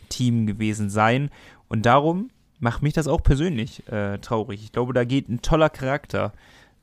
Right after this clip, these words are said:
ähm, äh, äh, geht seinen Weg, eben weg von den Fischtown Penguins. Und das ist immer schade, sind wir mal ehrlich. Auch wenn ich, äh, natürlich nicht beurteilen kann, wie gut er seinen Job gemacht hat, aber ich bin mir einfach mal sicher, dass er ihn sehr gut gemacht hat.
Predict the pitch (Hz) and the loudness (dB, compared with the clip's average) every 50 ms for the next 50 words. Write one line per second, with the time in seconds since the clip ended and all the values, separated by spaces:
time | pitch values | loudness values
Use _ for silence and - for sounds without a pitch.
0 | _ - 113 110 107 104 101 98 98 101 98 98 98 98 98 107 - _ _ _ | _ -6 -4 -2 0 0 -2 -2 -4 -4 -6 -6 -6 -6 -8 -10 -14 _ _ _
1 | _ _ _ - 107 104 101 101 101 104 104 104 107 101 - - - 104 104 98 | _ _ _ -6 -4 -2 -2 -2 -2 -2 -2 -4 -4 -6 -8 -8 -8 -8 -6 -6
2 | 117 113 - - 110 107 107 101 107 113 131 - - - - _ _ _ - 117 | -6 -2 0 0 0 2 0 0 -2 -2 -2 -4 -8 -18 -20 _ _ _ -8 -6
3 | 110 107 104 110 - _ - 104 101 101 101 - 110 - - 110 104 92 90 113 | -4 -4 -4 -6 -6 _ -10 -8 -8 -8 -10 -12 -14 -12 -10 -10 -10 -8 -6 -6
4 | 107 101 101 107 123 143 156 - - - - - - - - - - _ - 120 | -4 -4 -4 -4 -4 -6 -8 -10 -14 -20 -20 -20 -20 -20 -20 -20 -10 _ 2 2
5 | 123 127 127 123 120 - - - - - _ _ _ _ _ _ _ - 131 127 | 4 4 4 2 0 -4 -8 -10 -10 -14 _ _ _ _ _ _ _ -4 -2 0
6 | 139 139 127 117 - - 98 95 95 92 90 - - - - _ _ - - - | 2 2 2 2 2 2 0 0 0 -2 -6 -10 -14 -20 -20 _ _ -20 -20 -10
7 | - - 110 110 107 107 104 78 104 101 101 101 98 - - - - - - 117 | -4 0 2 2 2 2 2 0 0 -2 -2 -4 -4 -8 -12 -18 -14 -4 -2 0
8 | - 117 117 113 113 104 - - - - 107 110 110 107 107 113 107 - - 131 | 2 2 4 2 2 0 -2 -4 -4 0 2 2 4 4 2 0 0 2 4 4
9 | 123 131 139 - - - 117 131 139 135 - - 123 110 113 110 - 127 120 113 | 6 6 4 2 2 2 4 4 4 4 4 2 0 0 0 0 0 0 0 2
10 | 113 110 107 107 120 117 - - 98 - 117 110 113 110 107 104 120 110 - - | 2 0 -2 -4 -6 -6 -6 -4 -2 0 0 2 2 0 2 2 0 0 0 0
11 | 113 110 107 - - - 98 101 101 - - 117 113 107 104 110 107 117 107 104 | 0 0 0 -2 -4 -6 -4 -2 0 2 2 4 4 4 4 4 2 2 2 2
12 | 104 101 107 110 113 101 104 101 110 101 101 98 101 104 101 101 104 - - 104 | 2 2 2 2 2 0 0 0 -2 -2 -2 0 0 0 0 0 -2 -4 -6 -8
13 | 104 107 104 - - - - - | -8 -8 -8 -10 -12 -16 -14 -12